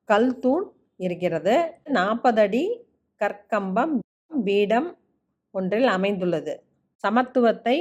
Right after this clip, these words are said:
பனிரெண்டாம் நூற்றாண்டில் வெளிப்படுத்தும் விதமாக ராமாயணம், மகாபாரதம்,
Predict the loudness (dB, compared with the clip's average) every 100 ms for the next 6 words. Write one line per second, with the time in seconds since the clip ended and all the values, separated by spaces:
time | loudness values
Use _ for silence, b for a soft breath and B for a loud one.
0 | -4 _ -2 0 2 2 2 0 0 -2
1 | -2 -2 0 0 -2 -2 -2 -2 -2 -2
2 | -2 -4 -2 -2 0 -2 0 2 0 -2
3 | _ _ -2 0 2 2 0 0 0 0
4 | 0 0 2 0 0 0 0